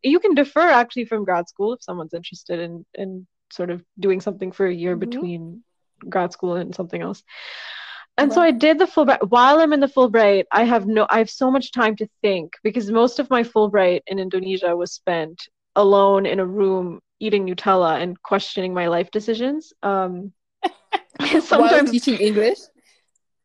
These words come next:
Speaker 1: sometimes the
Speaker 2: Right.
Speaker 1: power was not there. Yeah, you know, teaching English doesn't take that long in your day. You maybe do an hour,
Speaker 2: Oh.
Speaker 1: two hours. The rest of it, you are just, you are in your own thoughts and, you know, trying to
Speaker 2: Mm-hmm.
Speaker 1: survive.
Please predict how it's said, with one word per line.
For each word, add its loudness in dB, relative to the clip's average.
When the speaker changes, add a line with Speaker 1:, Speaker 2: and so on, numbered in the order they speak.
Speaker 1:
sometimes 4
the 2
Speaker 2:
Right. -8
Speaker 1:
power 6
was 4
not 2
there. 4
Yeah, 6
you 4
know, 2
teaching 0
English 0
doesn't 2
take -4
that 4
long 2
in -2
your 2
day. 4
You -6
maybe 2
do 4
an 2
hour, 4
Speaker 2:
Oh. 2
Speaker 1:
two 0
hours. 4
The 4
rest 2
of -2
it, 0
you -4
are 2
just, -2
you -2
are 2
in 0
your 0
own -4
thoughts -4
and, -12
you -4
know, -6
trying -2
to -6
Speaker 2:
Mm-hmm. -
Speaker 1:
survive. -4